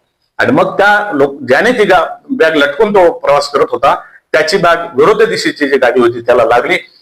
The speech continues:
आणि त्या एका डब्यातले काही दोन चार, त्याच्या मागच्या डब्यातले, असं करून जवळजवळ बारा ते तेरा प्रवासी त्या ठिकाणी खाली पडले. पडल्यानंतर काही लोक, अ, अ, जाग्यावरतीच खलास झाले मित्रांनो, ज्यांना जास्त मार लागला होता.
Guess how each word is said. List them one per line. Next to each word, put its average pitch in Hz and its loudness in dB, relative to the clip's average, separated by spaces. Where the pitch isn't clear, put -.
आणि 127 0
त्या 151 -2
एका 151 2
डब्यातले 165 0
काही 143 0
दोन 139 0
चार, 131 2
त्याच्या 143 -4
मागच्या 135 0
डब्यातले, 139 0
असं 120 -4
करून - 0
जवळजवळ 139 2
बारा 147 0
ते 160 -4
तेरा 170 0
प्रवासी - -2
त्या 139 -4
ठिकाणी 127 -4
खाली 107 -4
पडले. - -6
पडल्यानंतर 208 0
काही 156 0
लोक, 190 2
अ, - 4
अ, 143 2
जाग्यावरतीच 190 0
खलास - 2
झाले - -2
मित्रांनो, 113 -8
ज्यांना 123 2
जास्त 131 -2
मार 131 2
लागला 104 -6
होता. - -12